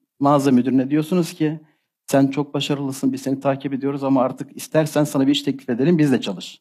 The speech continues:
Normalde dışarıdan gelen X bir vatandaş franchising olmak istese, sallıyorum, on T L'ye olacaksa, bana diyorsunuz ki, "Uğur, ben sana beş T L'ye ve bunu taksitle yapayım. Sen de gel benim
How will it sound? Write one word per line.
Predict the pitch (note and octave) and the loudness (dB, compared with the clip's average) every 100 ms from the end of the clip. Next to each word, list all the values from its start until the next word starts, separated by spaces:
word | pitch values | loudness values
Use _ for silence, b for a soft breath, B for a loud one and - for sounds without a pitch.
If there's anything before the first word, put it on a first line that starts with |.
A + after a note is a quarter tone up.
| - | 0
Normalde | D#3+ D#3+ D#3 D#3+ C#3+ | 2 4 4 2 -2
dışarıdan | - D3+ D#3+ D#3+ | 0 2 4 2
gelen | D#3 C#3 | 2 0
X | E3+ - | -2 -2
bir | D3 | -2
vatandaş | C#3 C#3 C3 C3 - | 0 2 2 0 0
franchising | D3 D3+ D#3+ C3+ C3 | 0 2 2 2 0
olmak | A#2+ A2 | 2 0
istese, | - A#2 - E3 | -2 -8 -2 0
sallıyorum, | D3 C3+ C3+ D#3 | 2 4 4 4
on | D3 C#3 | 4 2
T | C3 A2 G#2 | 2 2 2
L'ye | G2 | 0
olacaksa, | G2+ G2+ A#2 - G2+ D3+ - | -2 -4 -6 -4 -6 -6 -4
bana | C3 D3 | -2 0
diyorsunuz | D#3+ E3 G#3 F#3 | 0 0 0 0
ki, | - | -6
"Uğur, | - D3 B2+ | -4 -4 -2
ben | D3 | -4
sana | D3+ D3 B2+ | -2 -2 0
beş | E3 E3 | 0 0
T | D3 C3+ | -2 2
L'ye | D3+ | 2
ve | D3+ D3 | 2 2
bunu | C#3+ | 0
taksitle | C#3+ C#3 - C3 | -2 -6 -2 0
yapayım. | G#2 - B2+ - - | 0 0 -2 -2 0
Sen | C3+ | 2
de | C3 | 4
gel | D#3 D3+ | 2 2
benim | C3+ D3+ D#3+ | 4 2 0